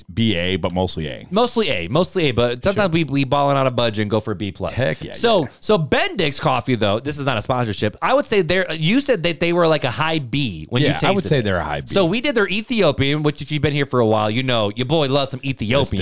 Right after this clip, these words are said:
Speaker 1: the Ethiopian guy.
Speaker 2: And it is some solid, good stuff, dude.
Speaker 1: Yep.
Speaker 2: For,
Speaker 1: Yeah, that
Speaker 2: especially
Speaker 1: was
Speaker 2: for the
Speaker 1: good.
Speaker 2: price tag.
Speaker 1: It was a good dessert coffee, I think is what we landed on.
Speaker 2: Yes.
Speaker 1: Very
Speaker 2: Like,
Speaker 1: good back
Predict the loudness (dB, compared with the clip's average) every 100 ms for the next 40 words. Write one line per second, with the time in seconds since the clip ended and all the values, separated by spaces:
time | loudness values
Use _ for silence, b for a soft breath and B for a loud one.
0 | 0 -2 0 0 0 -4 0 0 2 0
1 | -2 -8 -8 -4 -2 0 0 0 -2 -2
2 | 0 -2 -2 -2 -2 -4 -4 0 2 4
3 | 2 2 2 0 0 0 2 4 4 4
4 | 2 2 2 2 2 0 -2 0 0 0
5 | -2 0 -2 -2 -2 -2 -2 -4 -6 -2
6 | 0 -2 -6 -6 -2 -2 0 0 0 -2
7 | -4 -4